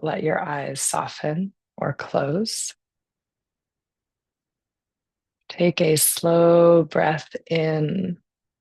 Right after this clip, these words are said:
and an easy exhale out.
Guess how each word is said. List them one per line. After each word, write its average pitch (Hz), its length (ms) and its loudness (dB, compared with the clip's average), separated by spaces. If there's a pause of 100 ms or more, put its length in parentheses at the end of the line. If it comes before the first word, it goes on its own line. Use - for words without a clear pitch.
(1500)
and 156 180 -6
an 151 240 -6
easy 160 1080 0
exhale - 600 -6 (100)
out. - 500 -4